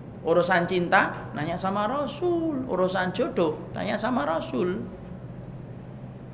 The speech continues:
Kalau hari ini, betul-betul samar-samar, Pak, antara yang hak dengan yang batil. Ndak usah bicara agama dulu deh. Bicara masalah dunia saja, mencari yang ori itu susah, Pak. Membedakan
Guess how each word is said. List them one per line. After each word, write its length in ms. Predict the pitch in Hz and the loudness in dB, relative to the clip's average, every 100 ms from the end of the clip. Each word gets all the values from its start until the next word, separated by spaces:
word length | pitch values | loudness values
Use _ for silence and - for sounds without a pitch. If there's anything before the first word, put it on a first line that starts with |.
| - - - - - - | -14 -14 -8 -6 -6 4
Kalau 240 | 175 196 | 6 8
hari 400 | 175 175 175 214 | 8 6 6 4
ini, 400 | 339 254 262 - - - | 4 4 2 -2 -8 -4
betul-betul 480 | 165 170 214 196 226 | 2 4 6 6 6
samar-samar, 800 | 220 220 233 226 226 233 196 165 | 8 6 6 4 4 4 4 6
Pak, 120 | 220 - 196 | 6 6 4
antara 240 | 196 202 | 6 6
yang 100 | 196 | 4
hak 220 | 214 208 | 2 0
dengan 180 | 175 170 | 0 0
yang 160 | 180 170 | 0 2
batil. 320 | 170 170 143 - - - | 4 4 0 -2 -10 2
Ndak 160 | 147 | 6
usah 240 | 156 202 160 | 8 6 4
bicara 340 | 156 180 190 | 4 8 8
agama 320 | 180 151 156 151 | 8 4 4 2
dulu 240 | 156 180 | 2 0
deh. 160 | 180 127 | 2 0
Bicara 400 | 139 160 196 214 | 0 4 6 6
masalah 480 | 208 202 208 202 202 | 6 4 6 6 4
dunia 320 | 160 165 175 | 0 2 2
saja, 300 | 180 233 180 | 2 2 2
mencari 480 | 180 185 196 202 208 | 2 2 2 2 0
yang 80 | 220 - 190 | -2 -2 0
ori 240 | 196 214 208 | 2 2 0
itu 80 | |
susah, 420 | - 208 196 - 135 127 | -2 -2 0 2 2 0
Pak. 120 | - - - - - - - - - - - - - - - - - - - - - - - - | -2 -6 -10 -10 -12 -12 -12 -12 -14 -12 -12 -12 -12 -12 -12 -12 -12 -12 -12 -12 -12 -14 -10 0
Membedakan 800 | 214 170 147 160 208 - 113 120 | 4 4 6 6 6 2 2 -2